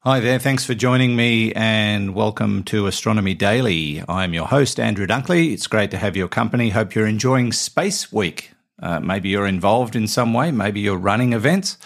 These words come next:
maybe you're just, uh, getting your daily dose of Astronomy Daily, whatever it is. Uh, enjoy Space Week while it lasts. It could be over in less than a week.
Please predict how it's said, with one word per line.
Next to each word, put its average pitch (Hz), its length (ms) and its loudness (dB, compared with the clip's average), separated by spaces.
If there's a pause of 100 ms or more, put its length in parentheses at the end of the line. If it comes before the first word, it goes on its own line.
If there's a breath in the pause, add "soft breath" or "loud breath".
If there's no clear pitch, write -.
(360 loud breath)
maybe 87 240 -2
you're 85 160 0
just, - 500 -4
uh, 80 140 0
getting 85 300 -2
your 78 220 -4
daily 82 440 -2
dose 85 480 0
of 85 140 -4
Astronomy 85 480 -2
Daily, 85 440 0 (600 loud breath)
whatever 85 320 -2
it 85 60 -2
is. 82 360 -4
Uh, 80 340 0 (140)
enjoy 120 360 2
Space 123 420 -4
Week 123 180 -2
while 113 180 0
it 104 60 -2
lasts. 107 560 0
It - 160 -6
could 156 220 0
be 123 120 2
over 135 240 2
in 101 120 -2
less 120 180 -4
than 104 120 -2
a 98 60 -2
week. 117 360 -6